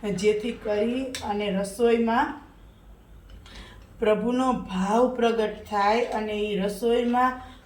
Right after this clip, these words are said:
સ્વાદિષ્ટ તો થાય, પણ એની સાથે સાથે જે રસોઈ જમનારા છે ને,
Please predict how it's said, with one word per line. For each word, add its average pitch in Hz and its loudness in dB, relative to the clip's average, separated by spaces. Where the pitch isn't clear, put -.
સ્વાદિષ્ટ 214 0
તો 262 4
થાય, 269 4
પણ 240 0
એની 240 0
સાથે 247 -2
સાથે 240 0
જે 247 2
રસોઈ 220 -2
જમનારા 240 -2
છે 277 -8
ને, 233 -4